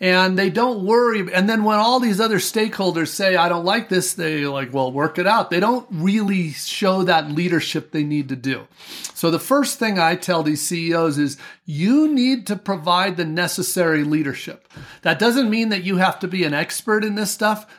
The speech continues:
but you have to provide, the phrase we use in the U S is air cover. Air cover. It just means that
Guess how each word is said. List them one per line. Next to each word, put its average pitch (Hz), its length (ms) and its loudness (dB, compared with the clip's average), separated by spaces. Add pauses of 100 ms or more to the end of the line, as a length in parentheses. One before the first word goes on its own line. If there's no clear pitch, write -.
(120)
but 185 180 -2
you 226 380 2
have 196 400 2
to 185 120 -2
provide, 160 840 0
the 143 80 -6
phrase 185 420 0
we 175 140 -2
use 170 260 0
in 156 120 -2
the 151 100 0
U 147 180 2
S 151 220 0
is 135 220 -6
air 175 260 2
cover. 135 640 -8 (640)
Air 175 240 4
cover. 135 420 -4
It 131 100 -10
just - 200 -2
means 175 380 0
that 156 260 0